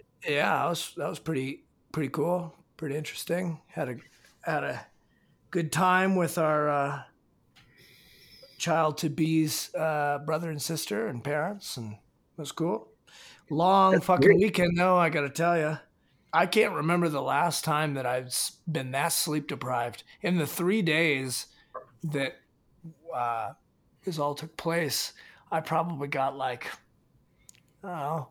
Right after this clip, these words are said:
Speaker 1: seven hours of sleep or something, and drove
Speaker 2: Yeah.
Speaker 1: like, you know, fourteen hundred miles or something round trip. So, uh, yeah, all work and no play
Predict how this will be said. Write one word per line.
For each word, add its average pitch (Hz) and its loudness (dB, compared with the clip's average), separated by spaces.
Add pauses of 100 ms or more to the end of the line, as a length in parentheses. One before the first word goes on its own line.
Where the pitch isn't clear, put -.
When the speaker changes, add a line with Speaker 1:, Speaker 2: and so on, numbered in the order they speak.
(480)
Speaker 1:
seven 143 -4
hours 147 0
of 127 -6
sleep 175 -2 (200)
or - -8
something, 180 -4 (640)
and 147 -4
drove 139 2
Speaker 2:
Yeah. 127 6
Speaker 1:
like, 139 0 (220)
you 147 -4
know, 135 -4 (1800)
fourteen 147 -4
hundred 135 -4
miles 139 -2
or 139 -2
something 147 -4 (160)
round 139 -4
trip. - -10
So, 123 -8 (960)
uh, 165 4 (160)
yeah, 185 2
all 170 6
work 175 4
and 165 2
no 156 0
play 143 2